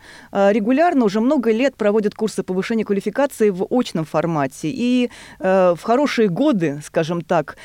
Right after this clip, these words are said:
к нам приезжало большое количество реабилитологов со всей России два раза в год. Но учитывая то, что сейчас происходит, пандемия, и то, что люди, э, сталкиваются с какими-то ограничениями в передвижении, между регионами в том числе, и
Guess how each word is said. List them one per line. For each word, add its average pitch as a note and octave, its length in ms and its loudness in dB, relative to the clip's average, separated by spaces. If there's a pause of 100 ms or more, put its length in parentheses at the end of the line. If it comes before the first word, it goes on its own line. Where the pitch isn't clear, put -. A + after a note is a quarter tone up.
(100)
к - 40 -10
нам B3+ 200 2
приезжало A3 720 2
большое A#3+ 340 0
количество E3 720 0
реабилитологов F#3 800 -2
со F3+ 160 -4
всей G3 240 -2
России A3 480 -2
два G3 240 0
раза G3 240 0
в F3 80 -6
год. D3+ 340 -8 (520)
Но C#4+ 180 2
учитывая C4+ 500 0
то, C4 140 -2
что A#3 140 -2
сейчас A3 240 -2
происходит, A#3+ 600 0 (220)
пандемия, G#3 720 0
и F#3+ 60 0
то, F#3+ 100 -2
что F#3 200 -4
люди, E3+ 300 -2
э, D#3+ 920 -2
сталкиваются E3+ 540 -4
с - 40 -12
какими-то E3+ 440 -4
ограничениями D#3+ 640 -2
в - 80 -14
передвижении, A#3+ 840 0 (260)
между G#3+ 280 2
регионами A3 580 2
в - 80 -4
том G#3 200 0
числе, F#3+ 760 0
и D#3 680 -2